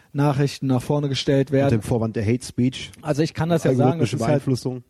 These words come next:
Speaker 1: kein Aluhut-Kram, sondern das ist, ich bin, hab einen Master in Medienwissenschaften der Universität Bonn,
Speaker 2: Gratulation
Speaker 1: ja.
Speaker 2: übrigens nochmal, dass du das trotzdem geschafft hast.
Speaker 1: Dankeschön, ja.
Speaker 2: Trotz der
Speaker 1: Trotz
Speaker 2: Unangepasstheit.
Speaker 1: dieser, trotz dieser Menschen, die da arbeiten, ja.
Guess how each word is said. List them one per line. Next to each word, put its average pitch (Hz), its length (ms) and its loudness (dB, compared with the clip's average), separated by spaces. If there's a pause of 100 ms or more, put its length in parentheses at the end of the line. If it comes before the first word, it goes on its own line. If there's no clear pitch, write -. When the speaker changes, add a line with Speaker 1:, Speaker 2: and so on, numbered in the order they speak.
Speaker 1:
kein 147 220 -4
Aluhut-Kram, 170 800 2 (280)
sondern 147 340 2
das 139 180 0
ist, 151 160 -4
ich - 140 -10
bin, 143 360 -2
hab 147 100 -2
einen 143 100 -4
Master 147 360 -2
in 123 100 -6
Medienwissenschaften 131 840 -2
der 131 100 2
Universität 139 680 0
Bonn, 151 100 4
Speaker 2:
Gratulation 127 360 2
Speaker 1:
ja. 151 60 0
Speaker 2:
übrigens 165 220 0
nochmal, 190 340 2
dass 160 120 0
du 135 80 2
das 123 80 0
trotzdem 180 320 -2
geschafft 165 320 0
hast. 127 300 -4
Speaker 1:
Dankeschön, 151 640 -2
ja. 127 100 -4
Speaker 2:
Trotz 151 80 4
der 175 80 0
Speaker 1:
Trotz 196 100 -2
Speaker 2:
Unangepasstheit. 151 720 2
Speaker 1:
dieser, 226 320 0 (160)
trotz - 380 -2
dieser 180 520 -2 (380)
Menschen, 226 460 -2
die 254 80 2
da 151 140 2
arbeiten, 123 460 0
ja. 160 260 0